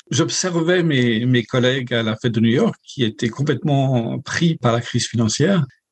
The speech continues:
Et j'avais un peu l'impression que je ratais quelque chose. À mon retour aux États-Unis, il restait plein de choses à faire. J'avais manqué la, la phase aiguë de la crise, mais toute la phase de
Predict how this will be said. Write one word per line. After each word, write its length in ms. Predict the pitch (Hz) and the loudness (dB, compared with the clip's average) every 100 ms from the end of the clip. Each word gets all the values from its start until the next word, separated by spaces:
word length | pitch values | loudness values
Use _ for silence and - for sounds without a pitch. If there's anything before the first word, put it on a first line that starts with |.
| - | -8
Et 180 | 123 117 | -2 0
j'avais 220 | 135 131 | 0 0
un 80 | 143 | 0
peu 120 | 180 | 0
l'impression 460 | 170 170 139 180 175 | 0 0 -2 0 0
que 140 | 135 | 0
je 120 | 107 | 0
ratais 280 | 127 131 160 | -2 0 0
quelque 220 | 143 - | -2 -4
chose. 420 | - 135 127 117 117 135 131 - _ _ - | -4 -2 -2 -2 -4 -2 -4 -4 _ _ -8
À 100 | 135 | -2
mon 100 | 123 | 0
retour 320 | 120 - 170 | -2 0 2
aux 80 | 147 | 2
États-Unis, 500 | 131 127 113 135 160 | 0 0 0 0 0
il 120 | 127 | 0
restait 280 | 120 131 160 | 0 0 -2
plein 200 | - 160 | 0 0
de 80 | 143 | 0
choses 200 | 156 127 | -2 0
à 100 | 123 | 0
faire. 340 | - 165 117 | 0 0 0
J'avais 400 | 107 120 127 120 _ - | -2 -2 0 -2 _ -6
manqué 1000 | 135 160 170 165 - 175 160 147 139 - - | -4 -4 -6 -8 -2 2 2 2 -2 -4 -2
la, 220 | 127 131 | 0 2
la 140 | 123 | 0
phase 320 | 117 143 120 - | 0 0 0 0
aiguë 400 | 151 131 165 151 | 0 0 0 0
de 80 | |
la 100 | 131 | 0
crise, 520 | 113 - 185 202 170 131 | -2 -2 0 2 2 2
mais 140 | 120 | 2
toute 280 | - - - | -2 -16 -8
la 80 | 143 | -8
phase 420 | - 147 135 117 | -4 -2 0 0
de 260 | 117 120 | 0 2